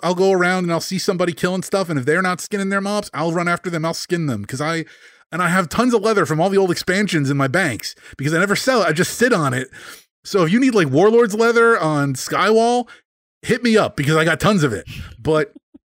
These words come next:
like, so I'm, you know, I'm sitting here, I got tons of leather, and, like, I'm crafting these, uh, you know, these, these chest pieces. So I,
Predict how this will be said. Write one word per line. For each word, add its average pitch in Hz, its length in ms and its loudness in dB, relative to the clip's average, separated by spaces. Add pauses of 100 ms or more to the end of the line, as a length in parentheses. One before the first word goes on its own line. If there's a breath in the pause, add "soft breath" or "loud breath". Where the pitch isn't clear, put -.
(640)
like, 170 220 -4
so 214 160 0
I'm, 214 200 0
you 220 100 -4
know, 214 80 2
I'm 208 80 -2
sitting 285 240 -2
here, 226 140 2
I 180 80 2
got 175 140 0
tons 233 220 0
of 196 80 2
leather, 226 280 2
and, 180 200 -2
like, 185 140 -2
I'm 185 120 -2
crafting 220 440 -4
these, 170 300 -4
uh, 156 360 0
you 160 80 -6
know, 151 80 -2
these, 147 160 -6
these 147 180 -8
chest - 280 -6
pieces. 151 500 -4 (460 soft breath)
So 185 200 -2
I, 165 100 0